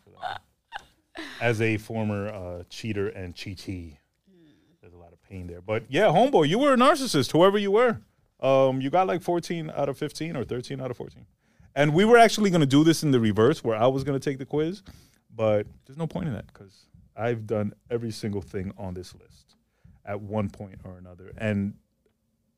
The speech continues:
Speaker 1: I'm actually proud to say that I can realize it and try to, uh, try to correct it.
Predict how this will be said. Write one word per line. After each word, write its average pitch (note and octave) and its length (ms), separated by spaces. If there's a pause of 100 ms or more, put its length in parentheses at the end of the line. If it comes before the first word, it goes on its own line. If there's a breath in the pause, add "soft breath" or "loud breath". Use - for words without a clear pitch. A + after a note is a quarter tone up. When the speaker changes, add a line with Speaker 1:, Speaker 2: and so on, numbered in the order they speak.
(320)
Speaker 1:
I'm C3 340
actually C#3+ 380
proud A#2+ 540
to G2+ 120
say G#2+ 300
that G2 120
I F#2+ 120
can F2 300
realize F2 480
it F2 120 (180)
and F2 220
try F2 320
to, - 140
uh, - 1200 (520 loud breath)
try G2+ 320
to - 160
correct F2 480
it. - 120